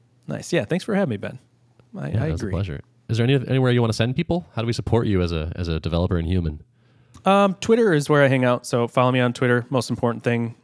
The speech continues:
Speaker 1: Um, eh, I, I sell screencasts for stuff I make. And if you use the stuff I make, buying the screencasts is the best thing you could do for me. And I appreciate that.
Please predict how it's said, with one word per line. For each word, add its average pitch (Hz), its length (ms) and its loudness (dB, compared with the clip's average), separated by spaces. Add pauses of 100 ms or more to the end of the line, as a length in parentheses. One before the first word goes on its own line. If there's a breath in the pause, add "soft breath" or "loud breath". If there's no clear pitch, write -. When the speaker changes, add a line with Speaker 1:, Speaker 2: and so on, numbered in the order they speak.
(160)
Speaker 1:
Um, 110 460 -4 (1300 soft breath)
eh, 120 260 -4 (260)
I, 127 260 2 (140)
I 135 120 2
sell 139 200 4
screencasts 120 840 -2
for - 280 -4
stuff - 400 -2
I 117 80 2
make. 110 460 -4
And 117 80 -4
if 110 140 -6
you 113 60 -2
use 110 180 -2
the 117 80 -4
stuff - 260 -2
I 110 60 2
make, 110 380 -4 (160)
buying 110 200 0
the 107 80 -4
screencasts 107 640 -6
is 98 180 -10
the 110 100 -10
best 104 220 -4
thing 110 120 -6
you 101 60 -10
could 104 140 -10
do 101 100 -6
for - 160 -10
me. 107 300 -8
And 107 180 -10
I 101 60 -10
appreciate 110 520 -10
that. - 180 -16